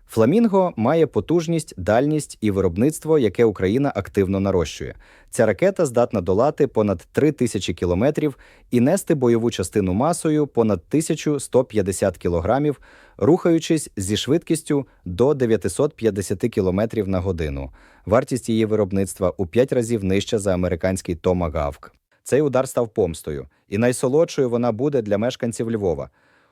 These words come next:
У ніч на десяте січня Росія завдала масованого удару по українських містах. У Києві загинули четверо людей, ще двадцять двоє отримали поранення, але справжній сигнал був спрямований на Львів,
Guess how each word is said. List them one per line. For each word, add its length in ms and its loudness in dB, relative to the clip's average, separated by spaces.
У 100 0
ніч 300 0
на 120 0
десяте 420 -2
січня 460 -4
Росія 420 0
завдала 480 0
масованого 640 0
удару 400 0
по 140 -2
українських 600 -4
містах. 480 -6
У 120 -6
Києві 360 0
загинули 500 0
четверо 460 0
людей, 400 -2
ще 240 -2
двадцять 400 0
двоє 340 0
отримали 520 0
поранення, 600 -4
але 220 2
справжній 500 0
сигнал 420 -2
був 200 -6
спрямований 640 -2
на 140 0
Львів, 380 -6